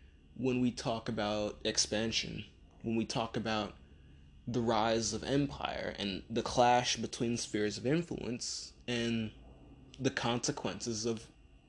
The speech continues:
being a winner and being a loser? In an era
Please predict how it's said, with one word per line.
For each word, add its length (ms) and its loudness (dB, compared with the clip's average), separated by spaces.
being 180 8
a 80 6
winner 300 4
and 160 0
being 180 2
a 60 -4
loser? 400 4
In 320 6
an 140 0
era 520 2